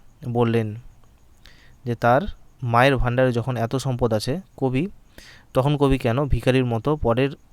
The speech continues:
ভাষার দুয়ারে ঘুরেছেন, তিনি যেন ঘরে ফিরে আসেন।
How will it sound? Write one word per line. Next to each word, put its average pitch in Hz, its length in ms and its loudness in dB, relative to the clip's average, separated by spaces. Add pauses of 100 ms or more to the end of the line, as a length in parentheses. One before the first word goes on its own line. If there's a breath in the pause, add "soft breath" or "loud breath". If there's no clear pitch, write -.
ভাষার 117 320 0
দুয়ারে 120 360 0
ঘুরেছেন, 110 500 -4 (1080 soft breath)
তিনি 143 220 2
যেন 127 300 0
ঘরে 123 400 0
ফিরে 113 200 -2
আসেন। 113 340 -4